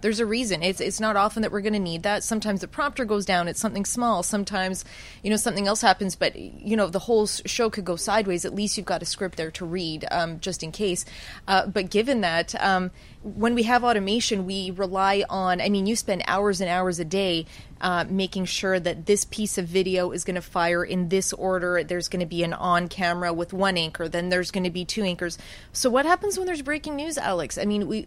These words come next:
it, automation relies on, uh, planning in advance, on having everything kinda tweaked. So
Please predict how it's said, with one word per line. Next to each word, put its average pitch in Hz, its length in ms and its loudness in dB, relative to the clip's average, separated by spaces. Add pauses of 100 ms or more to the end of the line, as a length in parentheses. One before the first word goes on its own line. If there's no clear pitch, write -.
(140)
it, 220 260 0
automation 262 600 2
relies 202 480 0
on, 190 400 -2
uh, - 260 -4
planning 214 460 0
in 214 100 0
advance, 170 500 -2
on 190 80 0
having 190 380 -2
everything 190 540 -4
kinda 185 260 -6
tweaked. 208 360 -8
So 196 260 -2